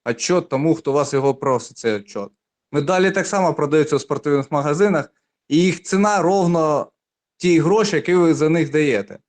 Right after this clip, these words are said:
А справжня ціна любої нагороди — це тоді, коли ви в чесному поєдинку отримали побе-, е, перемогу над своїм суперником. На жаль,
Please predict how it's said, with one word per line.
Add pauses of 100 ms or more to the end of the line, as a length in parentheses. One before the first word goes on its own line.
(640)
А
справжня
ціна (500)
любої
нагороди — (720)
це (240)
тоді,
коли
ви
в
чесному
поєдинку (960)
отримали
побе-,
е, (240)
перемогу
над
своїм (160)
суперником. (1080)
На
жаль,